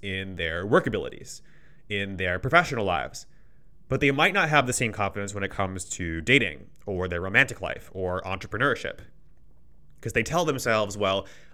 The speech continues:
I don't have evidence for that yet. So how can I have the belief?"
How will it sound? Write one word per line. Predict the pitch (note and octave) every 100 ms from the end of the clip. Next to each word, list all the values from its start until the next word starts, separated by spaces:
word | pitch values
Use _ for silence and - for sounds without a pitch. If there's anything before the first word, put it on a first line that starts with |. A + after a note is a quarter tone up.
| -
I | B2+
don't | C#3+
have | C3+ G2 A#2
evidence | G#2+ G2 E2 -
for | - F2+
that | D2+ A2+
yet. | C#3 - - - - - - - - -
So | - G#2
how | F2+
can | E2 G#2
I | A2 A2+
have | G#2 F2+
the | G#2+
belief?" | A#2 F#3 - -